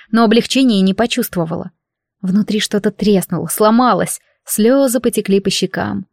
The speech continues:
Моя мечта рухнула, любимый человек бросил. Вспомнилось, как я помогала, а порой и делала за Адама исследовательские работы, писала рефераты и радовалась случаю лишний раз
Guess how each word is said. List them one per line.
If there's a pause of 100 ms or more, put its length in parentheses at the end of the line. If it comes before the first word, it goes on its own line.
(260)
Моя
мечта
рухнула, (340)
любимый
человек
бросил. (1000)
Вспомнилось,
как
я
помогала,
а
порой
и
делала
за
Адама
исследовательские
работы, (260)
писала
рефераты
и
радовалась
случаю
лишний
раз